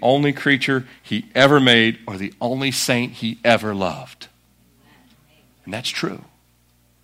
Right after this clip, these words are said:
He wants to adopt us into a relationship that far exceeds anything we could comprehend and far exceeds any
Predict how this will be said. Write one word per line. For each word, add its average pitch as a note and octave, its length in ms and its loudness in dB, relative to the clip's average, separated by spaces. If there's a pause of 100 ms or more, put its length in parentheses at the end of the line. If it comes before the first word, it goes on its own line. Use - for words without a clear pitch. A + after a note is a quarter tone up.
(920)
He G#2 80 -8
wants G#2+ 320 -2
to G2+ 420 -4 (140)
adopt G#2 580 -6
us - 480 -8 (580)
into A#2+ 320 -4
a G#2 60 -2
relationship G2+ 800 -2 (720)
that A2 140 -4
far B2+ 340 6
exceeds A#2 380 0
anything A2+ 360 0
we G#2 120 -4
could - 180 -12
comprehend G#2 680 -2
and F2+ 100 -14
far A#2 220 4
exceeds A2 320 -2
any G#2+ 240 -2